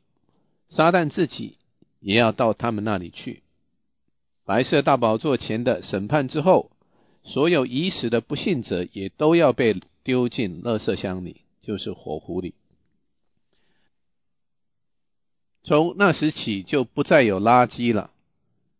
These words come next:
在新耶路撒冷里没有垃圾，只有金子、珍珠和宝石。主在哈米吉顿的战争实际上就是把垃圾扫进宇宙的垃圾箱里。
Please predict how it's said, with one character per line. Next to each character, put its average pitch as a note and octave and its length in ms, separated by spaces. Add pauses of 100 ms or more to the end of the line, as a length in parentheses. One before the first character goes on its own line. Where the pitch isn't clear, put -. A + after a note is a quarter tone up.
(180)
在 C#3+ 260
新 F#3 220
耶 F#3+ 100
路 F#3 140
撒 D#3+ 220
冷 B2 180
里 G2 120
没 A#2 140
有 G2+ 140
垃 G2+ 240
圾， A2 360
只 - 120
有 A2 160
金 F3 340
子、 A#2 220
珍 D#3 320
珠 D#3 200
和 A2 140
宝 - 360
石。 F#2 440 (1300)
主 C#3 160
在 D3+ 220
哈 F#3+ 180
米 C#3 220
吉 C3+ 240
顿 C#3+ 180
的 A#2 100
战 C#3+ 280
争 C3+ 160
实 - 180
际 D#3 200
上 A#2 300 (460)
就 C#3 120
是 B2+ 160
把 F#2 200
垃 B2 260
圾 C#3 280
扫 F#2+ 300
进 A#2 360
宇 G2 300
宙 A#2+ 240
的 F#2 180
垃 G#2+ 180
圾 G#2+ 160
箱 G2+ 340
里。 F2+ 140